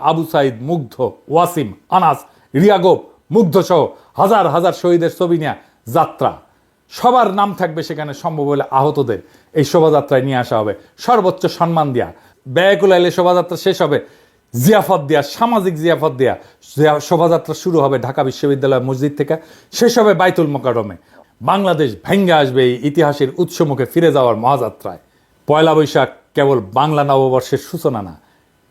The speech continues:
এটা আমাদের জাতির চেতনা, ঐতিহ্য এবং সংস্কৃতির মিলন মেলা। ইতিহাসের কঠিন প্রেক্ষাপটে দাঁড়ায় যখন আমাদের সংস্কৃতিকে বিকৃত করার অপচেষ্টা করা হয়, তখন পয়লা বৈশাখের শোভাযাত্রা আমাদের নতুন করে আত্মপরিচয় খুঁজে নিতে শেখায়। এই শোভাযাত্রা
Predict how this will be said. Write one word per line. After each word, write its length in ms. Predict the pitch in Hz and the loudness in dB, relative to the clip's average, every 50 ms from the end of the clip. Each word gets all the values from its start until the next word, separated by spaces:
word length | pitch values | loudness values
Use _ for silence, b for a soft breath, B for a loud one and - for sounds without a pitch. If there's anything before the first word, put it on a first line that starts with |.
| _ _ - | _ _ 0
এটা 260 | 160 165 160 180 170 | 0 2 4 4 4
আমাদের 420 | 165 170 170 165 170 160 139 127 123 | 4 2 2 2 2 0 0 -2 -2
জাতির 340 | 175 190 185 190 202 180 143 - - | 0 0 2 2 0 -2 -2 -2 -2
চেতনা, 400 | - 214 208 202 190 185 185 196 190 - - | 0 0 2 2 2 2 2 2 0 0 0
ঐতিহ্য 420 | - 208 202 - 220 196 151 131 196 | 0 0 2 2 0 0 2 2 2
এবং 180 | 185 180 175 | 2 2 0
সংস্কৃতির 640 | 170 - - - 233 220 233 - 208 190 160 175 147 | -2 -2 0 2 2 2 2 0 0 0 2 0 0
মিলন 280 | 143 160 190 190 170 147 | 0 2 2 2 2 2
মেলা। 300 | 139 127 117 101 85 87 b b b b b b b - | 0 -2 -4 -6 -6 -10 b b b b b b b -2
ইতিহাসের 440 | 190 165 170 185 170 160 160 175 156 - - | 0 2 2 2 2 4 2 0 0 2 2
কঠিন 300 | 208 202 202 196 170 156 | 0 2 2 0 0 0
প্রেক্ষাপটে 520 | - 196 190 190 - 185 165 170 165 165 | 0 -2 0 0 0 0 2 2 2 2
দাঁড়ায় 280 | 156 156 147 151 143 131 | 2 4 4 4 4 2
যখন 260 | 143 147 143 160 165 | 0 -2 -2 -2 -2
আমাদের 240 | 156 147 147 143 139 | -2 -2 -2 -4 -6
সংস্কৃতিকে 680 | 143 - - 208 190 - - - 170 156 147 143 151 | -4 -2 0 0 0 0 -2 -4 -4 -2 -2 -4 -2
বিকৃত 400 | 127 139 190 - - 180 160 156 | 0 0 -2 0 0 0 2 2
করার 240 | 147 147 143 139 151 | 2 2 2 0 0
অপচেষ্টা 540 | - 170 170 202 208 160 143 - - 156 | 0 0 0 0 0 -2 -4 -4 -6 -4
করা 220 | 139 139 131 123 110 | 0 0 2 2 0
হয়, 180 | 101 95 90 95 b b b b b b - | 0 -4 -8 -12 b b b b b b -2
তখন 180 | 151 175 175 165 170 | 0 0 0 2 2
পয়লা 280 | 185 190 196 208 196 | 2 4 4 4 4
বৈশাখের 360 | 185 190 185 - 190 170 180 165 | 4 2 2 2 0 -2 -2 -2
শোভাযাত্রা 680 | - - 202 208 208 196 190 175 185 - 147 113 B B B B - | -2 0 0 2 2 2 2 0 0 0 -2 -2 B B B B -4
আমাদের 260 | 143 156 165 160 151 | -2 0 0 0 -2
নতুন 400 | 147 160 202 233 240 247 220 190 | 0 0 0 2 2 2 2 2
করে 180 | 175 185 175 170 | 2 2 2 2
আত্মপরিচয় 720 | 165 165 190 190 - - 180 147 175 165 151 - 160 143 | 2 2 0 0 0 -2 0 2 2 0 2 2 0 -2
খুঁজে 300 | - - 160 151 147 143 | -2 -4 -6 -4 -4 -4
নিতে 200 | 135 120 - 123 | -4 -6 -10 -10
শেখায়। 360 | - - 113 - 104 95 85 b b b b b b b b | -10 -10 -8 -8 -8 -10 -10 b b b b b b b b
এই 120 | - 131 | -2 -2
শোভাযাত্রা 680 | - - 185 170 180 180 170 165 - - 160 143 120 | 0 2 2 4 4 4 2 2 0 0 0 0 0